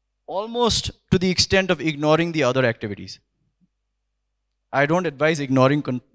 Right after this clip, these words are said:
completely, but at least give it less resources। Give most of your resources to these activities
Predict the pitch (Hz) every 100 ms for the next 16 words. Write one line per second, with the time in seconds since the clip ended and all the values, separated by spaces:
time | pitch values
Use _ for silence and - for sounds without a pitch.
0 | - 139 - 170 156 123 185 - _ _
1 | _ _ _ _ 147 151 160 190 - 180
2 | 170 147 156 135 139 131 120 113 98 -
3 | _ _ _ - 127 180 - - 151 175
4 | 214 - 208 180 151 151 - 139 135 131
5 | - 139 151 135 120 - 127 120 123